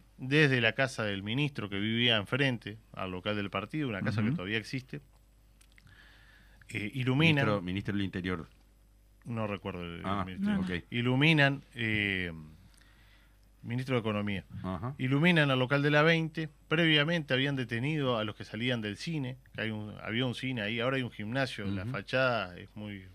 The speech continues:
Speaker 1: muy llamativa por, por, por el arte de la fachada
Speaker 2: El
Speaker 1: ahí.
Speaker 4: Sí.
Speaker 2: Alcázar.
Speaker 1: Ahí mismo. A media cuadra del local, toda la gente que salía del cine la detienen y se la llevan,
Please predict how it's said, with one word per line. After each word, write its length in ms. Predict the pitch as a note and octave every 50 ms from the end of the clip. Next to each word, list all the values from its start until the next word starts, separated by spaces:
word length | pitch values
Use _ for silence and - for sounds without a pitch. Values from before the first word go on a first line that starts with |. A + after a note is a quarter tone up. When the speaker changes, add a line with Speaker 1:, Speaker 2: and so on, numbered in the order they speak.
| - - - - - - - - - - _
Speaker 1:
muy 120 | - B2+ A#2+
llamativa 600 | - B2 A2+ A2 G#2 G#2 - - C3+ C3+ A#2+ G#2+
por, 160 | - F#2 F2 E2 D#2 -
por, 160 | - D#2+ D#2 - - _
por 180 | - - G2 F#2+
el 100 | G2+ G#2+
arte 280 | A#2+ B2+ A#2+ A2+ - -
de 100 | G2 G2
la 100 | G2 F#2+
fachada 480 | - - G2+ - - B2 B2 B2 A#2 A2
Speaker 2:
El 60 | G#2
Speaker 1:
ahí. 60 | F2+
Speaker 4:
Sí. 60 | - E3+
Speaker 2:
Alcázar. 500 | E3 E3 C3+ C3 - - - E2+ - - - - - - - - _ -
Speaker 1:
Ahí 200 | B2+ C3 B2+ A#2
mismo. 340 | A#2 A#2+ A2 F#2 F#2 F2 - - - - - - - - - - - - -
A 100 | C3 C3
media 260 | D3 E3+ D#3+ D3+ C#3+
cuadra 280 | - D3+ D#3 D3+ C#3+ C#3
del 80 | C#3
local, 320 | C#3 C3+ - F3+ F3+ E3 D3+
toda 180 | - D#3+ D3+
la 80 | C#3+ C3
gente 220 | - D3 C#3 C3+
que 80 | B2 B2
salía 340 | - B2+ A#2+ B2+ C3+ B2+ B2
del 160 | A#2 A2+ A2
cine 300 | - - D3+ D3 C#3 A#2+
la 100 | G#2+ G#2
detienen 480 | G#2 G#2 G#2 - C3+ C#3+ C#3 B2+ A2
y 60 | G2+ F2+
se 100 | - G#2
la 100 | G#2+ G#2+
llevan, 400 | - - E3+ D#3+ D#3 D#3 D#3